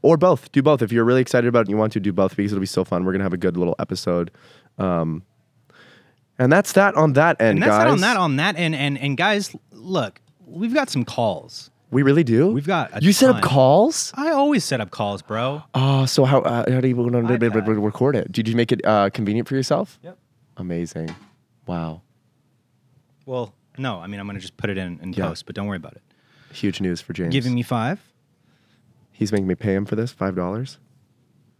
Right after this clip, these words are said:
Speaker 1: And here, I'll hit play for us.
Speaker 2: God.
Speaker 1: I'll hit pl-, I'll, I'll hit plays for us. Are you cutting right now? You don't have to cut. Don't cut.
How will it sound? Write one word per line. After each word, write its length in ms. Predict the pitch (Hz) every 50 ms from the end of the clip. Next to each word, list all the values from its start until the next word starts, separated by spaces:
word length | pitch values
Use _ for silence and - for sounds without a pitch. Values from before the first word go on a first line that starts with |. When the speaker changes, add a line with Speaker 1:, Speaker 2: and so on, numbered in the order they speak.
| _ _ _ _ _ _ _ _ _ _ _ _ _
Speaker 1:
And 300 | - 110 107 110 107 - - -
here, 180 | 117 113 98
I'll 80 | 95 101
hit 140 | - - _
play 160 | - - -
for 180 | - - - -
us. 220 | - - - - _ _
Speaker 2:
God. 260 | _ _ - 92 85 _ _ _ _ _ _ _ _ _ _ _ _ _ _ _ _ _ _ _ _ _ _ _ _ _ _ _ _ _ _ _ _ _ _ _ _ _ _ _ _ _ _ _ _ _ _ _ _ _ _ _ _ _ _ _ _ _ _ _ _ _ _ _ _ _ _ _ _ _ _ -
Speaker 1:
I'll 100 | - 98
hit 160 | 101 104 -
pl-, 100 | - - -
I'll, 200 | 98 107 107 - -
I'll 100 | 104 104
hit 140 | 110 113 -
plays 240 | - - 92 87 -
for 200 | - - 101 -
us. 220 | - - - - - _ _ _ _ _ _ _ _ _ _ _ _ _ _ _ _ _ _ _ _ _ -
Are 60 | 117
you 100 | 123 113
cutting 260 | - 110 98 98 104
right 120 | 107 107 110
now? 180 | 113 127 143 _ _ _ _ _ _ _ _ _ _ _ _ _ _ _ _ _ _ _ _ _ _ _ -
You 60 | 127
don't 100 | 147 135
have 140 | 110 107 -
to 80 | -
cut. 260 | - - 85 85 87 _ _ _ _ _ _ _ _ _ _ _ _ _ _ _ _ _ _ _ _ _ _ _ _ _ _ _ _ _ _ _ _ _ _ _ _ _ _ _ _ _ -
Don't 160 | 117 120 -
cut. 280 | - 143 131 98 -